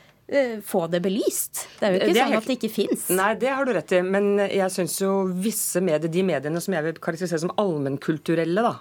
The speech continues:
Speaker 2: og,
Speaker 1: Mm.
Speaker 2: og spesielt N R K, som er vår felles allmennkringkaster, har jo en plikt på seg til å, å dekke alt på en god måte. Eh, så da synes jeg man har spesielle plikter, men alle medier har ikke plikt til å dekke alt, selvfølgelig ikke. Så det finnes jo nisjer,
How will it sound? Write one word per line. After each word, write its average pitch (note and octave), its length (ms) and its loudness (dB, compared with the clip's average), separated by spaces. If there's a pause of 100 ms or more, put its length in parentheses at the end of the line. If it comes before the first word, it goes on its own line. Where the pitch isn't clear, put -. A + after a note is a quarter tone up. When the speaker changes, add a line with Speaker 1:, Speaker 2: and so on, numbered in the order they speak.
Speaker 2:
og, F3+ 100 0
Speaker 1:
Mm. G#3 180 4
Speaker 2:
og E3+ 180 2
spesielt F3+ 880 -2
N D#3+ 120 -2
R E3 60 0
K, G#3 240 0
som E3 160 -8
er C#3 100 -2
vår D#3 140 -6
felles C#3 520 -4 (300)
allmennkringkaster, D3+ 800 -2 (340)
har A#3 140 2
jo F3 60 2
en D#3+ 100 -2
plikt - 240 -4
på C#3+ 120 -4
seg D3 180 -2
til D3 120 -8
å, D3+ 180 0 (140)
å D#3+ 160 -4
dekke D3 500 -2 (520)
alt A3+ 320 -2
på F3+ 80 0
en F3 140 0
god E3 160 0
måte. E3+ 280 -2 (600)
Eh, F3+ 240 2
så F3 240 -2
da F3+ 160 2
synes G3+ 220 -4
jeg E3 40 0
man E3 140 -2
har E3+ 80 -6
spesielle D3+ 320 -2
plikter, D#3+ 420 0
men E3+ 200 0 (100)
alle F#3+ 240 2
medier D3+ 320 2
har C#3+ 80 -2
ikke - 160 -8
plikt B2 160 -8
til D#3 100 -2
å D3+ 40 -6
dekke - 180 -4
alt, B3 240 -2
selvfølgelig D3 480 -4
ikke. - 160 -6
Så D#3 160 -6
det D3+ 80 -2
finnes C#3+ 220 -4
jo G3+ 40 0
nisjer, A3+ 440 0